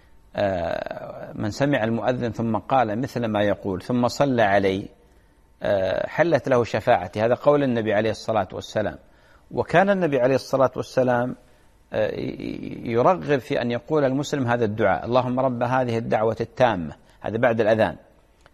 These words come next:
"اللهم رب هذه الدعوة التامة الصلاة القائمة آت محمدا الوسيلة والفضيلة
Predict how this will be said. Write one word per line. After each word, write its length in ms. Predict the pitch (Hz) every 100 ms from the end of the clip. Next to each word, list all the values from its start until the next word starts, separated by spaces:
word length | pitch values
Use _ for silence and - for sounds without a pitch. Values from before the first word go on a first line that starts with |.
| -
"اللهم 320 | 117 117 117 120
رب 220 | 127 117
هذه 340 | 117 123 117
الدعوة 340 | 117 123 113 110
التامة 440 | 117 - 110 80 58 _ _ _ _
الصلاة 340 | - 117 117 113
القائمة 460 | 113 123 104 76 - -
آت 240 | 113 -
محمدا 580 | 120 - 123 117 110 107
الوسيلة 640 | 107 107 110 - 131 127 -
والفضيلة 640 | 117 113 113 117 101 78